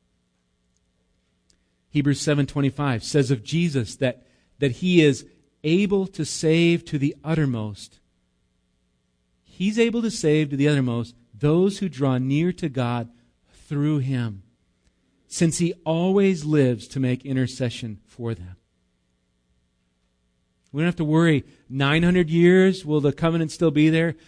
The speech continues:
Forever, he intercedes on our behalf by his blood, our Savior Jesus. It's a better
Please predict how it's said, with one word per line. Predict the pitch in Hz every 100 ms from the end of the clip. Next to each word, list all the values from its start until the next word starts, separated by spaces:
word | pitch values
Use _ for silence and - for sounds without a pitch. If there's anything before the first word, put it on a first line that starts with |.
| _
Forever, | _ - 165 175 - 175 196 147 143 131
he | 127 160
intercedes | 160 170 185 - - 165 143 139 -
on | 127 139
our | 156
behalf | 190 196 139 127 123 - _
by | 120 156 185 202
his | 196 151
blood, | 127 131 107 95 _ _ _ _ _ _ _ _ _ _ _ _ _ _ _ _
our | 123
Savior | 117 135 127 117
Jesus. | 107 110 104 98 95 - _ _
It's | _
a | 135
better | 104 135 139 135